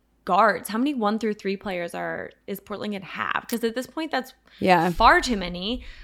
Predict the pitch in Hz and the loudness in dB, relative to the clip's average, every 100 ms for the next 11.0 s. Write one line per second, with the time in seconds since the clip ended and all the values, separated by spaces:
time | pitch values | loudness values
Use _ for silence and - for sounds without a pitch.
0 | - - 233 214 196 190 185 196 _ _ | -6 2 4 4 2 -2 -8 -14 _ _
1 | _ _ - 240 233 269 285 302 294 285 | _ _ 0 0 2 2 2 2 2 2
2 | - 214 202 220 247 - 269 262 254 247 | 2 0 0 -2 0 -4 -4 -2 0 0
3 | 233 196 190 180 196 - - 190 190 214 | 0 -2 -4 -10 -14 -14 -12 -10 -10 -12
4 | - - - 220 254 285 - 277 269 262 | -14 -14 -10 -4 -2 -4 -4 -2 -2 -2
5 | 208 208 196 196 208 185 - 190 - 220 | -6 -6 -6 -6 -10 -12 -12 -12 -10 -8
6 | 226 220 220 214 208 208 220 240 220 185 | -8 -8 -6 -6 -6 -6 -4 -2 -2 -4
7 | 196 185 185 180 175 240 247 _ _ _ | -8 -10 -10 -8 -8 -8 -10 _ _ _
8 | _ _ _ _ _ _ _ _ _ _ | _ _ _ _ _ _ _ _ _ _
9 | _ _ _ _ _ - 196 - 233 - | _ _ _ _ _ -4 -4 -4 -6 -6
10 | - - _ _ _ _ 180 190 180 170 | -6 -10 _ _ _ _ -2 0 0 -2